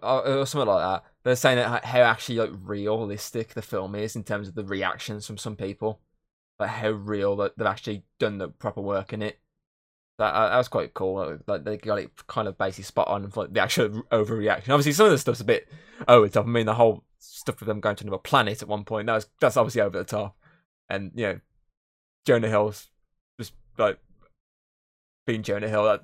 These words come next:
you know. <laughs> But, I mean, apparently they got some of the stuff right in terms of the, the reactions. Uh, I, as I say, I thought it was,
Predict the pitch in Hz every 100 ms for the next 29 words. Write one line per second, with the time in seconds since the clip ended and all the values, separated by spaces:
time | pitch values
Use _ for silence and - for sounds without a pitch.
0 | - 139 101 - 151 - 392 269 185 -
1 | 208 - - - - 165 156 147 143 139
2 | 151 170 151 123 123 - 113 104 - 107
3 | 110 104 101 - 101 110 101 95 104 -
4 | 104 113 107 95 - - 98 104 - _
5 | _ _ _ _ _ _ _ - 101 98
6 | 92 - _ _ _ 180 - 180 135 131
7 | 135 123